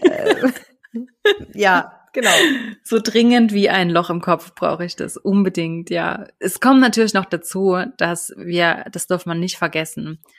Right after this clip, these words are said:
Speaker 2: wir sind gerade in einer Zeit, in der die Gemüter sowieso sehr erhitzt sind, oder?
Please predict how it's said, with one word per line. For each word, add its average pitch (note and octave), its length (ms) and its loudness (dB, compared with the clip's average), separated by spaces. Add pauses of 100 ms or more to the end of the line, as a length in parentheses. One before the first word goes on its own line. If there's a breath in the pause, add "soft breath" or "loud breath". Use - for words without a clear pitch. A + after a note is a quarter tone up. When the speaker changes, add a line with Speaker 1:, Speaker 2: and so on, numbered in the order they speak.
(220 soft breath)
Speaker 2:
wir E3 280 -12
sind G3 220 -4
gerade - 240 -6
in D#3+ 100 -8
einer D3+ 120 -12
Zeit, E3+ 380 -4
in D#3+ 160 -8
der D#3 420 -4 (720 soft breath)
die F3+ 100 -2
Gemüter F#3 880 -2 (600)
sowieso D#3 720 -8
sehr D#3 340 -6
erhitzt D#3+ 520 -12
sind, D3+ 320 -16
oder? D#3+ 420 -10